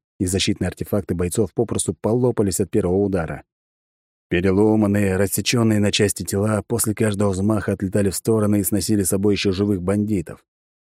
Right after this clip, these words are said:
тогда как все удары, что сыпались на воеводу, казалось, его ни капли не волновали.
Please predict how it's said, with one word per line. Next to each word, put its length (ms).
тогда 260
как 160
все 200
удары, 440
что 240
сыпались 480
на 60
воеводу, 680
казалось, 440
его 240
ни 220
капли 360
не 140
волновали. 680